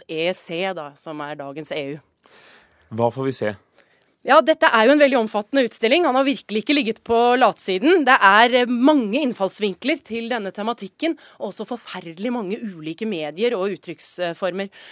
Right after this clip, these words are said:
Speaker 1: Men kort fortalt så kan man si at utstillingen beveger seg mellom to ytterpunkter i historien, personifisert gjennom to menn. Det er, eh, politimannen og N S-medlemmet, eh, Knut Rød,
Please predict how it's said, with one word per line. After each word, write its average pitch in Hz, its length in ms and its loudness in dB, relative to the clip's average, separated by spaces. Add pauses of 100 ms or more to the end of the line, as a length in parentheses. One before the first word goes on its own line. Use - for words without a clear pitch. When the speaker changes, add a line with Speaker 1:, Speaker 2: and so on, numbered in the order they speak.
(160)
Speaker 1:
Men 269 240 -2
kort 208 160 -8
fortalt 302 400 -4
så 262 100 -12
kan 254 140 -6
man 277 80 -2
si 240 160 -4
at 254 80 -12
utstillingen 220 560 -6
beveger 208 480 -4
seg - 160 0
mellom 220 320 -4
to 240 480 -12
ytterpunkter 220 880 -8
i 214 160 -6
historien, 233 480 -4 (560)
personifisert 233 880 -6
gjennom 214 240 -4
to 226 160 -8
menn. 214 320 0 (500)
Det 226 140 4
er, 214 420 4
eh, 202 140 -2
politimannen 208 720 -6
og 233 140 -4
N 208 180 -4
S-medlemmet, 202 1160 -2
eh, - 20 -6
Knut 233 400 -6
Rød, 294 400 2